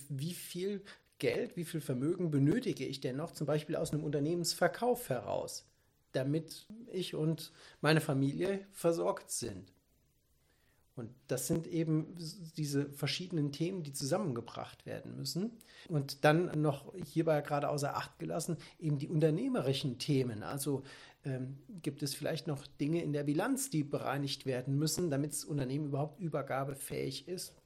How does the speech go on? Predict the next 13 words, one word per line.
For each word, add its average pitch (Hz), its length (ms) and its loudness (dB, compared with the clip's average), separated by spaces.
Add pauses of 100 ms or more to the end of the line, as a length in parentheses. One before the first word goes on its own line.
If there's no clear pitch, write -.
(140)
Zum - 120 -20
Beispiel - 340 -8
Pensionsrückstellungen, 131 1300 -2
die 131 300 -8
gebildet 117 440 -4
wurden, 101 240 -4
oder 165 260 2
eine 139 140 2
Betriebsimmobilie 135 960 0
oder 131 220 0
ein, 131 220 -2 (560)
äh, 135 180 -4
oder 131 500 0